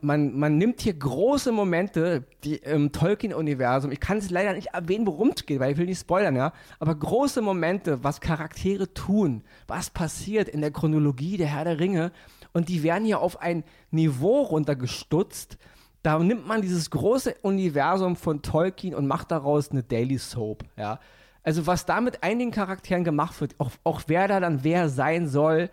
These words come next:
wie die eingeführt werden, das ist so albern und affig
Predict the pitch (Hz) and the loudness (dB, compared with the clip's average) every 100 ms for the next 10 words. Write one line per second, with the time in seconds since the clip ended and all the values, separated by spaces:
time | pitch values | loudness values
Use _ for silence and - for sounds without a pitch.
0 | - - - - 185 180 - 147 202 220 | -12 -20 -12 -2 0 0 -2 -2 0 0
1 | - 160 156 147 151 170 175 - - _ | 0 -2 0 0 2 0 -4 -10 -20 _
2 | _ 165 160 165 - 214 - - 180 214 | _ -2 2 0 0 -2 -2 0 2 4
3 | 214 202 - 175 - _ 156 170 147 156 | 2 0 -2 -2 -2 _ -4 0 2 0
4 | - | -2